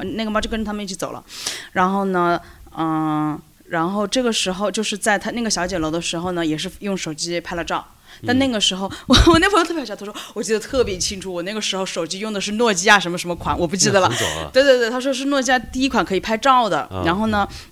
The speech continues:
Speaker 1: 他就给他，呃，就是一个女孩子跟他同学在那个小姐楼的门口草坪里拍了一张照。
Speaker 2: 嗯。
Speaker 1: 然后后来他们就回宿舍了。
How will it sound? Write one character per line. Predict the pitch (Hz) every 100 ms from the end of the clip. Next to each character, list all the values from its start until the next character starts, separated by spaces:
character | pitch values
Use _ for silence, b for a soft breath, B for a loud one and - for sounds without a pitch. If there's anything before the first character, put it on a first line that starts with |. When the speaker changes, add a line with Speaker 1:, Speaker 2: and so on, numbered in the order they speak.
| -
Speaker 1:
他 |
就 | 220
给 | 214 170 135
他， | 185 202 196 - -
呃， | 170 160
就 | 214
是 | 214
一 | 202 190
个 | 233
女 | 202
孩 | 160 135 147
子 | 175
跟 | 175 185
他 | 190
同 | 170
学 | 170 170 170
在 | - 196
那 | 185 170
个 | 156
小 | 156 170
姐 | 170
楼 | 151
的 | 156
门 | 151 151
口 | 170 170
草 | - 156
坪 | 165
里 | 165
拍 | -
了 | 185
一 |
张 | 180
照。 | 185 240 -
Speaker 2:
嗯。 | - 107 90 -
Speaker 1:
然 | 180 185
后 |
后 | 196 202
来 |
他 | 185 196
们 | 196
就 | 185 202
回 | 185 165 156 165
宿 | 165 226
舍 | 202 220 196
了。 | 156 120